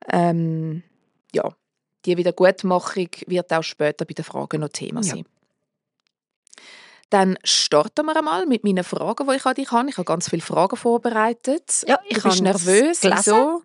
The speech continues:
Speaker 2: Ich habe es gelesen, die Fragen, und ja, finde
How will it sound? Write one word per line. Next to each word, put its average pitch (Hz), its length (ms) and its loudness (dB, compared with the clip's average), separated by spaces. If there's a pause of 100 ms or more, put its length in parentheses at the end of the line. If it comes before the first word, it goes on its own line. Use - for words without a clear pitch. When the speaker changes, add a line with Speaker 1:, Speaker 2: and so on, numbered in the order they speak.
Speaker 2:
Ich 220 140 0
habe 220 100 2
es - 120 -4
gelesen, 220 340 2
die 277 100 -2
Fragen, 254 420 0
und 208 320 0 (1200)
ja, 208 240 4
finde 254 380 -2